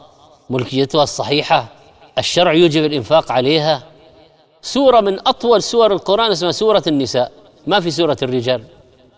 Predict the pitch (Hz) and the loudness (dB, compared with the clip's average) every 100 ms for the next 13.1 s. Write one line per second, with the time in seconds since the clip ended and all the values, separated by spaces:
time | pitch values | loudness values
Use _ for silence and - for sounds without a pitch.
0 | _ _ _ _ - 247 269 269 254 - | _ _ _ _ -8 -2 -2 -2 -4 -10
1 | _ _ _ _ - 156 147 - 285 220 | _ _ _ _ -4 -2 0 -2 0 -2
2 | - - 123 - 123 123 143 170 - 113 | -4 -8 -8 -6 -6 -4 -2 -2 -2 -2
3 | 123 107 95 - 135 123 - 147 139 - | -2 -4 -8 -2 -2 -2 -4 -4 -4 -6
4 | 107 - 120 120 113 - 131 113 - 131 | -8 -4 -4 -4 -8 -14 -12 -10 -4 -2
5 | 123 - _ _ _ 165 202 320 269 294 | -4 -6 _ _ _ 0 2 4 2 0
6 | 233 220 170 170 151 160 170 127 95 - | 2 0 0 -2 0 0 2 0 -6 -14
7 | - _ - _ _ _ - 120 - 220 | -20 _ -20 _ _ _ -8 -2 0 0
8 | - 151 147 - 143 175 147 - 120 127 | 2 2 2 0 0 0 0 -2 -4 -2
9 | 180 123 127 113 110 180 147 123 - 120 | -2 0 -2 -2 -4 -2 -2 -4 -4 -6
10 | - 135 123 110 - _ - _ - 190 | -2 -2 -2 -6 -12 _ -20 _ 0 2
11 | 180 - 131 - 123 151 143 135 127 123 | 2 0 -6 -8 0 2 2 0 -2 -4
12 | 123 165 151 143 131 131 123 135 143 127 | -2 -2 -2 -4 -4 -4 -4 -2 -2 -2